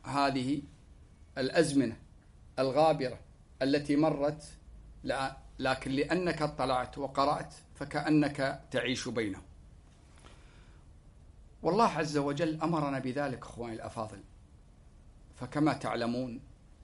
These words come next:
أن كتاب الله الذي أنزله هداية للبشرية والناس، أن في تقسيمه أنه إما أن يتكلم عن صفات الله وأسمائه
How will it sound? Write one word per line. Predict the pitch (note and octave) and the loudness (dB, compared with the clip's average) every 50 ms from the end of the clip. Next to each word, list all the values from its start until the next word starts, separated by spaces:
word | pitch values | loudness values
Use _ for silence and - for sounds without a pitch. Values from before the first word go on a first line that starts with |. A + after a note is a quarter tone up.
| - - - - - - D3 | -20 -20 -20 -20 -8 0 4
أن | C#3+ D#3 D3 C3+ | 4 6 6 4
كتاب | - - C3+ C3 - C#3+ C#3 C3 B2 | 2 -4 -6 -4 2 2 2 2 2
الله | A#2 A#2 A#2 A2+ A#2 - - - - - - - - - - - - - - - - - - | -2 -2 -2 -4 -4 -6 -8 -14 -20 -20 -20 -20 -20 -20 -20 -20 -20 -20 -20 -20 -12 -4 -2
الذي | B2+ B2+ C3+ C3 C3 B2+ - C3 | 2 2 2 2 0 -2 -2 -2
أنزله | B2+ B2 A2+ C3 C#3 C#3 B2 G#2+ A2+ A2+ G2+ G#2+ | -2 -2 0 0 0 0 0 0 -2 -4 -4 -4
هداية | A#2 A#2 C3 C3+ C3 A#2+ A2 A2+ A#2+ | -2 0 0 0 0 -2 -2 -2 -4
للبشرية | A#2 A2+ A#2 A#2 A2 A#2+ G#2+ - A#2 A2+ B2 B2 A#2 A2 | -2 -2 -4 -4 -4 -4 -4 -4 -4 -4 -4 -4 -4 -4
والناس، | G2 A2 A#2+ B2 B2 C3 C#3+ C#3+ C#3+ - - - - - - - - - - - - - - - - - - - - - - - - | -4 -4 -4 -2 -2 -2 -4 -6 -6 -8 -12 -14 -18 -20 -20 -20 -20 -20 -20 -20 -20 -20 -20 -20 -20 -20 -20 -20 -20 -20 -6 0 2
أن | E3 F3+ E3+ D#3+ E3 E3+ F3 - - - - - - - - - - | 4 6 6 6 6 4 4 0 -4 -12 -20 -20 -20 -20 -20 -20 -20
في | - - - F3+ F#3+ | -16 -6 -4 -4 -4
تقسيمه | F3 D3+ E3 - - - - D#3 D#3+ C#3+ C3+ C3 A#2 B2+ D3 - - - - - - - - - - - - - - - - - - - - | 0 -2 -2 -2 -2 0 4 6 6 8 6 6 4 0 -2 -2 -2 -10 -18 -20 -20 -20 -20 -20 -20 -20 -20 -20 -20 -20 -20 -20 -20 -2 0
أنه | F3+ G3 G3 F#3 D#3+ D3+ D#3 D#3+ E3 E3 - | 2 2 4 2 2 2 2 2 0 0 0
إما | G3 F#3+ F3+ E3+ D#3 D3 C#3+ - D3 | -2 0 2 4 4 4 2 4 6
أن | C#3 C#3 | 8 8
يتكلم | C3+ C3+ - - F3 C#3 - D#3 D3 C3 B2 A#2 A2 G#2+ A#2 B2+ - - - - - - - - - | 8 6 2 -2 -4 -2 2 2 4 4 4 0 -2 -4 -6 -10 -14 -20 -20 -20 -20 -20 -16 -6 -2
عن | B2+ D3 D#3 | 2 2 2
صفات | D3+ - D3+ C#3+ C#3+ E3 E3 D#3 D#3 - | 2 2 0 0 0 0 0 0 0 -2
الله | C3 B2+ B2+ C3 A#2+ G#2 A2 A#2 | 0 0 0 0 0 -2 -4 -4
وأسمائه | A#2 A#2 A#2 A#2+ - - C3+ C3 C3 B2+ - C3 A#2+ A2 A2+ B2+ | -4 -4 -4 -4 -2 0 2 2 2 0 -2 -4 -6 -6 -8 -8